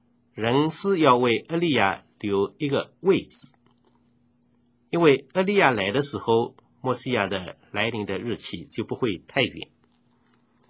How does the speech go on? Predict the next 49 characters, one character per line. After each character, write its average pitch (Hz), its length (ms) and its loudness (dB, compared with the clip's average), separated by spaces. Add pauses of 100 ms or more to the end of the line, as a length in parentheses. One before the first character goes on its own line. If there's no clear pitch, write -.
(720)
有 151 140 0
人 220 140 6
说 180 400 6
耶 120 160 0
稣 165 140 -4
是 123 360 -2 (560)
亚 170 140 4
勒 202 120 2
米 127 140 -2
亚 80 160 -8
先 92 260 -4
知， - 220 -12 (600)
亚 151 160 4
勒 196 120 4
米 156 140 4
亚 104 200 2
是 - 340 -8
以 104 160 -8
色 120 200 -2
列 151 120 2
民 113 300 -2
族 139 120 -4
的 98 140 -4
盼 139 380 -6
望， 127 220 2 (460)
具 135 180 -8
有 110 240 2
一 131 100 -8
个 107 200 -4 (160)
奇 - 320 -12
特 156 200 -4
的 143 180 -4 (160)
地 135 160 -4
位。 - 200 -10 (1080)
他 196 140 6
们 180 320 4 (120)
认 190 220 4
为， 123 300 2 (120)
当 160 200 4
以 110 160 -6
色 180 200 0
列 165 280 0 (280)
在 131 180 -2
被 - 160 -8
做 131 260 2
俘 214 320 -4
虏 170 140 0
以 82 180 -6
前， 127 420 -4